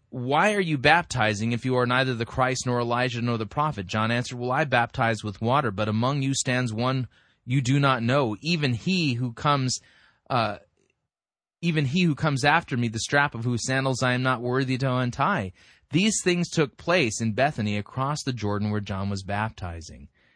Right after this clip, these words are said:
And the next day, Jesus coming forward said to him, Behold,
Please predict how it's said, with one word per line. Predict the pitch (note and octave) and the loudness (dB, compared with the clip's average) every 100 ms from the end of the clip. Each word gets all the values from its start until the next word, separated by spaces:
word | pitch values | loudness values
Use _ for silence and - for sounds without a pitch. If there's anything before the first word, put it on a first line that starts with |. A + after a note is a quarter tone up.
| - - | -20 -4
And | A2+ | -2
the | A#2 | 2
next | B2+ D3 - | 2 0 0
day, | B2 B2+ | 0 0
Jesus | A#2 A#2 A#2+ B2 A#2 | 0 -2 -2 -2 -6
coming | - B2+ B2 | -4 -2 -2
forward | A2+ A2 A2 A2+ | -4 -4 -4 -4
said | - A2 | -6 -6
to | A2 | -4
him, | A#2+ | -4
Behold, | G#2+ A2 - C3 C3 C3 C3 | -4 -6 -2 0 0 -2 -4